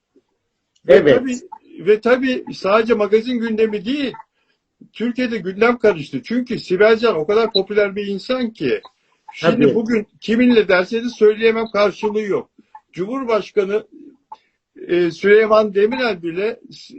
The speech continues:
Speaker 1: e, Süle-, Sibel Can'ın güzelliğini methetmişti. Bir, bir sözü vardı. Şimdi aklıma gelmedi. Yanlış bir şey söylemek istemiyorum. Sakıp Sabancı en büyük hayranlarından biriydi Sakıp Ağa. Filan
Speaker 2: Tabii.
Speaker 1: falan.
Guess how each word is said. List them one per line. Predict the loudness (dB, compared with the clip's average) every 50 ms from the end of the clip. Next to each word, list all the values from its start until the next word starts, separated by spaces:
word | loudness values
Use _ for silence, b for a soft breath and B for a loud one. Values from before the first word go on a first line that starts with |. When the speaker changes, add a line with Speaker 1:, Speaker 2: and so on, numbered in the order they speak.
| -14 -8 -6
Speaker 1:
e, | -4 -2 -2 -2 -2 -2 -4 _ _ _ _ _ _ _ _ _
Süle-, | _ -2 2 4 4 4 4 2 -2 -14 -16 -16 -16 -16 -16 -16 -16 -12 -8
Sibel | -2 2 2 2 2 4
Can'ın | 2 2 2 2 0 -6
güzelliğini | -8 -8 -2 0 0 0 0 -4 -6 -4 -4 -2
methetmişti. | -2 -2 2 2 2 2 0 _ -12 -14 -14 -14 -16 -20 -14 -12 -10 -10 -12 _ _ _ _ _ _ _ _ _ _ -16 -10
Bir, | -10 -10 -10 -8 -8
bir | -8
sözü | -4 -2 -2 -2 -2 0 0
vardı. | 0 0 0 -4 -6 -12
Şimdi | -14 -12 -8 -6 -4
aklıma | -4 -4 -6 -6 -8 -6 -6
gelmedi. | -2 -2 -2 -2 -2 -6 -6 -4
Yanlış | -4 -4 -4 -6 -12 -14
bir | -10
şey | -6 -6 -6
söylemek | -4 -4 -6 -4 -4 -4 -6 -8 -12
istemiyorum. | -14 -8 -6 -4 -4 -2 -2 -4 -4 -6 -10 _ _ b b b b b b b b b b _ _ _ _
Sakıp | 0 2 4 4 4 2 0 -4 0
Sabancı | 2 2 4 4 2 0 0 0 0
en | 0 0 0 -2
büyük | -4 -6 -6 -2
hayranlarından | -2 -2 0 0 0 0 -2 -4 -6 -6 -6 -4 -4 -4 -4 -6
biriydi | -8 -8 -6 -8 -8 -8 -10 -8
Sakıp | -4 -2 -2 -2 -2 -4 -8 -12 -8 -4
Ağa. | -4 -4 -4 -6 -10 -14 -20 _ _ _ _ _ _ _ _ _
Filan | -4 0 0 2 2 0
Speaker 2:
Tabii. | 0 0
Speaker 1:
falan. | -2 -2 -2 -2 -6 -6